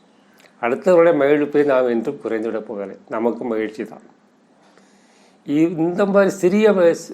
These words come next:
சந்தோஷங்களை தான் அவர்கள் எதிர்பார்க்கிறார்கள். அது அவர்கள் நாம் எப்படி கவனித்துக் கொள்கிறோம், அவர்கள் சின்ன சின்ன தேவைகளை எப்படி பூர்த்தி செய்கிறோம் என்பதை பொறுத்தே நமது வாழ்க்கை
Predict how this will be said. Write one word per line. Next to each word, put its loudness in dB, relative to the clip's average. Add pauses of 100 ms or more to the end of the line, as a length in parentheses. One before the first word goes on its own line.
(140)
சந்தோஷங்களை 2
தான் -2
அவர்கள் -2
எதிர்பார்க்கிறார்கள். -8 (1300)
அது -12
அவர்கள் 4
நாம் 6
எப்படி 2
கவனித்துக் 2
கொள்கிறோம், 0
அவர்கள் -4
சின்ன -2
சின்ன 0
தேவைகளை 2
எப்படி -2
பூர்த்தி -4
செய்கிறோம் -8 (680)
என்பதை -2
பொறுத்தே -6
நமது -4
வாழ்க்கை -10